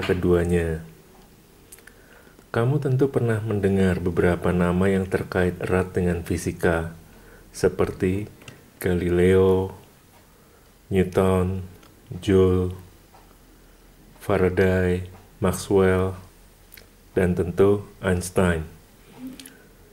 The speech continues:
Ada satu hal yang sama dari orang-orang tersebut,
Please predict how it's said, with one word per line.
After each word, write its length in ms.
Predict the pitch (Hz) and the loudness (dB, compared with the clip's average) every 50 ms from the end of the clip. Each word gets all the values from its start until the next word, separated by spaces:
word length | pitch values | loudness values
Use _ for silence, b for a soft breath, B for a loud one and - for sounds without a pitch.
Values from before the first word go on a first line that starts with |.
| - - _ _ - - - - _ _ _ - - | -20 -20 _ _ -20 -20 -20 -20 _ _ _ -10 -6
Ada 240 | - 127 131 143 147 | -4 0 2 4 4
satu 400 | 147 - 135 127 131 120 110 107 | 4 4 2 2 4 4 2 2
hal 240 | 101 120 120 131 131 | 2 0 0 2 2
yang 240 | 123 117 110 110 - | 0 0 0 -2 -2
sama 320 | 110 101 104 107 117 120 | 0 0 0 0 0 0
dari 240 | 107 104 98 98 101 | 2 2 4 4 4
orang-orang 560 | 101 98 92 95 95 92 92 92 92 92 90 | 2 2 2 2 2 0 0 0 0 0 -2
tersebut, 560 | 90 92 - - 101 90 90 92 90 87 87 | -4 -6 -4 -4 -4 -4 0 0 0 0 0